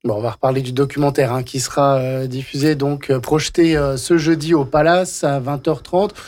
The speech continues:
Euh, juste, comment est venue l'idée ? Déjà, on sait que, euh, l'A S A C, unapi, l'association, hein, qui fait un petit peu les animations, tout ça, euh, bah, organise <coughs> chaque année des défis, des choses comme ça, toujours pour, euh, mettre en avant,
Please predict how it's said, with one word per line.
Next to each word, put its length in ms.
Euh, 180
juste, 220
comment 260
est 60
venue 320
l'idée ? 480
Déjà, 360
on 120
sait 280
que, 140
euh, 440
l'A 200
S 100
A 100
C, 160
unapi, 760
l'association, 760
hein, 100
qui 380
fait 120
un 60
petit 140
peu 100
les 160
animations, 460
tout 120
ça, 220
euh, 320
bah, 240
organise 480
<coughs> 120
chaque 260
année 500
des 160
défis, 520
des 100
choses 240
comme 200
ça, 280
toujours 460
pour, 260
euh, 60
mettre 260
en 80
avant, 320